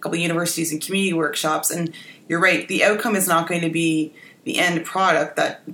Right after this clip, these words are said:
you'd assess. You'd assess the process, like the failing, the troubleshooting, the tinkering, the figuring it out, um, being resourceful. So I think there's so much more critical thinking that goes on that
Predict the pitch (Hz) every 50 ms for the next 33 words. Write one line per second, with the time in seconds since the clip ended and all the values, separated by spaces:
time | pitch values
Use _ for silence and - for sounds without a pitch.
0 | - - - 165 165 170 165 160 156 - 143 160 - - 185 180 170 - - 190
1 | 208 233 226 - 180 175 175 - - - - 196 208 233 - 170 - - - -
2 | - 147 131 113 104 - - - - 156 - - 175 160 160 165 160 165 175 196
3 | 214 226 208 165 170 151 - - - 170 160 156 170 165 - - 180 180 170 180
4 | 156 190 196 190 - - - - _ _ 165 160 165 - 180 160 160 - 170 165
5 | 165 165 170 170 175 175 175 165 160 156 156 151 151 151 151 - - - - _
6 | - - - 185 190 185 185 180 175 170 165 165 160 165 165 170 175 190 - -
7 | - - - 156 160 156 156 151 156 156 147 - 170 175 175 170 170 175 175 165
8 | 170 165 160 165 165 - - 170 175 175 175 - - 170 165 170 170 202 196 190
9 | 185 185 185 - 196 185 185 190 185 185 - - 170 165 165 160 156 156 - -
10 | - - - - - 208 208 196 190 190 - 185 185 185 175 175 165 160 160 156
11 | 156 156 151 - 170 156 156 160 160 156 156 156 156 156 147 - - -